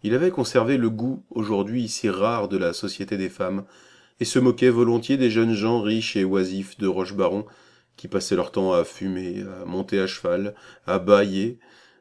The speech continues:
et qui se font gloire de sentir le tabac et l'écurie.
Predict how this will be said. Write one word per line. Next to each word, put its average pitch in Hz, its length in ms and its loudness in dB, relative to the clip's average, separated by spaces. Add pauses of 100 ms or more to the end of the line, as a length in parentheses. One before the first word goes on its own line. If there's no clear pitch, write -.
et - 80 -6
qui 95 140 -4
se 98 100 -6
font 98 280 -2
gloire 95 420 0
de 98 140 -4
sentir 92 400 -4
le 87 180 -2
tabac 85 400 2
et 82 80 -4
l'écurie. - 480 -12